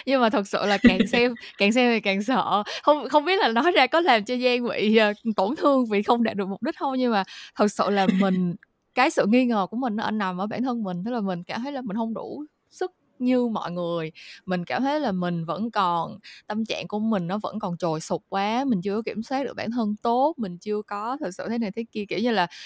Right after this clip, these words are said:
Speaker 1: lúc nào mình xem những content của các mẹ bỉm sữa, mình cũng cảm thấy rất là hâm mộ, và cái sự nghi ngờ về chuyện có thể là mẹ tốt hay không nó đến từ bản thân mình nhiều hơn, là mình không có sự tự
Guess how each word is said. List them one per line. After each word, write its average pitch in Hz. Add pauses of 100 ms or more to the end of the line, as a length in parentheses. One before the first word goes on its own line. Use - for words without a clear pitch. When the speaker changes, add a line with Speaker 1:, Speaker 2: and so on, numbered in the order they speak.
(140)
Speaker 1:
lúc 339
nào 277
mình 202
xem 226
những 196
content 208
của 180
các 277
mẹ 175
bỉm 175
sữa, -
mình 214
cũng 170
cảm -
thấy 285
rất 311
là 226
hâm 208
mộ, 175
và 180
cái 233
sự -
nghi 208
ngờ 165
về 165
chuyện 160 (420)
có 285
thể 262
là 220
mẹ 170
tốt 277
hay 247
không 214
nó 233
đến 254
từ 180
bản -
thân 233
mình 180
nhiều 170
hơn, 220
là 247
mình 190
không 202
có 240
sự -
tự 170